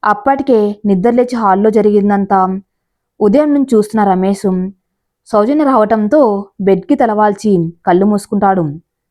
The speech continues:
సౌజన్య లోపలికి వచ్చి, "రమేష్, కాఫీ" అని పిలవటంతో కళ్ళు తెరిచి కప్పు తీసుకుని,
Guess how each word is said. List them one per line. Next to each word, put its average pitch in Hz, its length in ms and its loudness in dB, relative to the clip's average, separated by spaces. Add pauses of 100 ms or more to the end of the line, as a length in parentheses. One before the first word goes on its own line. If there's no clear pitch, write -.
(340)
సౌజన్య 269 460 2
లోపలికి 240 420 0
వచ్చి, 208 600 0
"రమేష్, 220 360 -2
కాఫీ" 196 640 0
అని 208 100 2
పిలవటంతో 196 760 0 (500)
కళ్ళు 226 200 2
తెరిచి 262 580 2
కప్పు 180 220 -2
తీసుకుని, 196 640 0